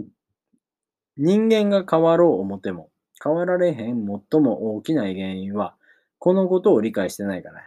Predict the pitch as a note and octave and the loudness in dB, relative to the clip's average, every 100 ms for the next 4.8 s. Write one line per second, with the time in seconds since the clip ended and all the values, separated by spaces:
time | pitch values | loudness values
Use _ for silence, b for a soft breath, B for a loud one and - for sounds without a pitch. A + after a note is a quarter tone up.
0 | _ _ A2+ E3 G2+ B2 _ _ _ _ | _ _ -4 -2 -4 -8 _ _ _ _
1 | _ _ _ _ _ b b b _ E3 | _ _ _ _ _ b b b _ 2
2 | G#3 G#3+ G3+ F#3+ F3 - G#3 G3+ - C#3+ | 4 4 4 4 2 0 -4 -4 -4 0
3 | C#3 - A#2+ A#2+ A2+ A2 C3+ D3+ F#2 F#2 | 0 -2 -4 -2 -4 -6 -2 -2 -2 -6
4 | G#2 F#2 - _ _ D#2+ F#2+ | -6 -8 -10 _ _ -20 -20